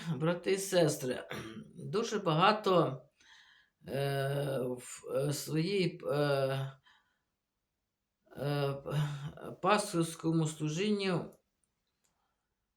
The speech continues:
яке проходить, е, люди задають питання, е, які взаємовідносини повинні бути між чоловіком і жінкою, між батьками, родичами,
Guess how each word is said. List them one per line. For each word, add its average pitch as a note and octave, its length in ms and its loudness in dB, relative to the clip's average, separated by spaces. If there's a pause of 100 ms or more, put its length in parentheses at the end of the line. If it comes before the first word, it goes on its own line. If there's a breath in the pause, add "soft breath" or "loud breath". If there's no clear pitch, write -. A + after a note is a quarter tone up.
(1200)
яке D#3+ 400 0
проходить, F3 840 2
е, C#3+ 400 2
люди E3+ 320 0
задають D#3 600 2
питання, C#3 640 -2
е, B2+ 320 -4 (540)
які G3+ 720 0
взаємовідносини E3 1600 4
повинні D3 480 -2
бути C#3+ 440 -4
між B2+ 240 -6
чоловіком C#3 600 -2
і C3 120 -6
жінкою, D3 760 -4 (420 soft breath)
між D3 260 0
батьками, D3 840 0
родичами, D3 1000 0